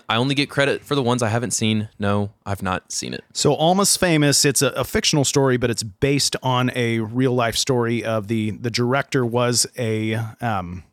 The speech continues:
Speaker 2: a writer and got hired by Rolling Stone magazine in the, like, late sixties, early seventies, somewhere in there,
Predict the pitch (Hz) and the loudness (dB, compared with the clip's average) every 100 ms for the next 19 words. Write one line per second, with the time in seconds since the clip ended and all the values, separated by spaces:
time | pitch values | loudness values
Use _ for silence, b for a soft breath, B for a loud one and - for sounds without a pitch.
0 | _ - - 120 110 117 143 175 110 127 | _ -10 -4 -2 0 0 2 2 2 0
1 | 139 - 143 127 135 123 147 131 123 113 | -2 -2 0 2 2 2 0 2 0 0
2 | 120 131 160 - 156 165 139 143 117 104 | 2 2 2 4 4 4 2 0 0 0
3 | 107 B B B _ 147 143 131 123 123 | -2 B B B _ 2 4 2 2 0
4 | 123 120 - 220 117 113 127 - 120 - | -2 -8 -14 -12 -6 -4 0 0 0 0
5 | 110 104 104 101 - 107 101 98 - 127 | -2 -2 -2 0 0 0 -2 0 0 2
6 | 120 110 104 98 104 | 0 0 -2 -2 -4